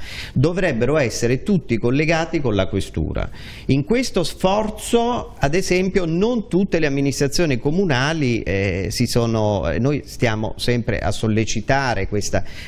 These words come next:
questa collaborazione anche da questo punto di vista, per cui siamo collegati con alcuni impianti di videosorveglianza urbana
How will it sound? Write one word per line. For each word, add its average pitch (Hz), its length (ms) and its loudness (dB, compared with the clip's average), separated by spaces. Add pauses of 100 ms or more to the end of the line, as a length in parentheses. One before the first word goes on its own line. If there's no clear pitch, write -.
questa 131 360 0
collaborazione 117 1040 0
anche 107 220 0
da 107 120 2
questo 107 280 0
punto 113 320 0
di 110 100 2
vista, 131 420 0 (360)
per 135 100 4
cui 165 220 2
siamo 123 340 2
collegati 131 720 0
con 101 180 0
alcuni 123 720 0
impianti 139 440 0
di 104 100 2
videosorveglianza 117 840 2
urbana 110 600 2